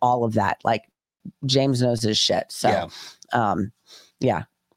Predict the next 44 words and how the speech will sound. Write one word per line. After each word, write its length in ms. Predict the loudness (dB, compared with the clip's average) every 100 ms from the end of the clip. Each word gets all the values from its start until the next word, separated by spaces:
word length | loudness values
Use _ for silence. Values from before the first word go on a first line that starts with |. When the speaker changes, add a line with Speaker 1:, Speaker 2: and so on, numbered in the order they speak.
| -4
Speaker 2:
His 220 | 0 0
Substack 560 | 0 0 0 -2 -2 -4
probably 260 | -4 -2
says 200 | 0 0
something 240 | -2 -6 -10
about 260 | -8 -8
it 120 | -8
too, 240 | -8 -8 -8 -16 -20 -18 -12 -4
so 120 | -2
you 100 | 0
should 140 | -2
probably 200 | -2 -2
go 100 | -4 -6
check 360 | -8 -6 -6
it 80 | -8
out. 200 | -10 -10 -4
Speaker 1:
Yeah. 160 | -2 -2 -6 -12 _ -20 -20 -20 -20 -20 _
Speaker 2:
What 160 | -2 0
does 100 | 0
she 160 | 0
gotta 200 | -2 -4
say? 320 | -6 -10 -12 -14 -18 -20 -20 _ -12
This 200 | -8 -6
is, 440 | -4 -4 -6 -6 -4
oh, 100 | -2
we 160 | 0
already 160 | 0 0
Speaker 1:
Yeah, 200 | 2 2
Speaker 2:
played 40 | 0
Speaker 1:
this, 80 | -2
Speaker 2:
this. 80 | 0
Speaker 1:
yeah, 160 | 0
we 80 | 2
played 160 | 0 0
this 140 | 0
one. 140 | 2
We're, 220 | 2 2 2
we're, 200 | 0 0
we're 200 | 2 2
out 220 | 4 2
of, 200 | 2 4
um, 260 | 2 2 0
Toxic 480 | -2 -2 0 0 2
Ohio. 560 | 2 2 0 -2 -4